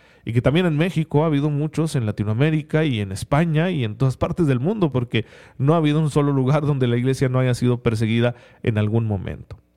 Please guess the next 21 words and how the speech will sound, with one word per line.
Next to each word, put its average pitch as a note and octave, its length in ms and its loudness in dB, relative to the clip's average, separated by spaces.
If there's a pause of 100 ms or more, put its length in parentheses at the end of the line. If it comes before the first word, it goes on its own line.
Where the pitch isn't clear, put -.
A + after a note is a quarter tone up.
(220)
Pues, B2+ 300 2
eh, B2+ 180 -2
que B2 160 0
la B2 80 2
intercesión B2+ 480 -2
de C3+ 60 0
los B2 160 0
mártires A#2+ 420 0
nos G#2+ 180 -4
ayude D3 360 0 (340)
a - 100 -2
también F3 260 2
nosotros D#3+ 360 0
dar B2+ 160 0
testimonio, G2 600 -4
a - 20 -4
no D3 120 0
achicopalarnos C#3 880 0
por A2 200 -4
ser C#3 160 0
creyentes D3 680 0